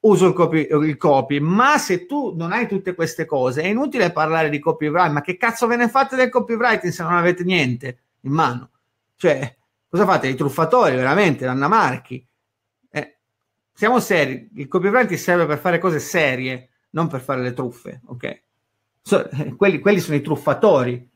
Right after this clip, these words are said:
quelli che utilizzano il copywriting senza nessuna strategia, ma an-, anzi, dire hanno già fin troppa strategia.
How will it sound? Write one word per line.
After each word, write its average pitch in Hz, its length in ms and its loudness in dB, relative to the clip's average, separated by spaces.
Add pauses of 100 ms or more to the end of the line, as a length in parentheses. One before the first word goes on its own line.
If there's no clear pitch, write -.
(120)
quelli 156 240 2
che 156 120 -2
utilizzano 147 680 -2
il 135 80 -4
copywriting 147 600 0
senza 151 320 -6
nessuna 143 280 -8
strategia, 139 400 -6
ma 147 140 0
an-, 180 160 0
anzi, 165 500 -2
dire 170 280 2
hanno 151 260 2
già 170 160 2
fin 147 220 -4
troppa 151 280 2
strategia. 127 560 -4